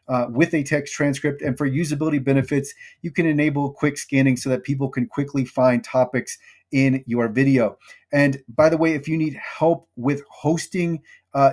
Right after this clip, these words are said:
transcripts, having an organized place, uh, having one place, one centralized location to keep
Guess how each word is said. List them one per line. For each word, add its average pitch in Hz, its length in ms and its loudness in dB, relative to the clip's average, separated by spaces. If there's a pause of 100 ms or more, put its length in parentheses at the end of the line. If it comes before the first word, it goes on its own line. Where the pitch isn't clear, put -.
transcripts, 156 640 0
having 151 280 0
an 139 140 2
organized 151 520 0
place, 151 420 -4 (100)
uh, 139 120 -4
having 165 320 0
one 156 200 2
place, 160 420 0 (220)
one 185 200 2
centralized 170 580 2
location 147 460 -4
to 135 80 -2
keep 143 240 -4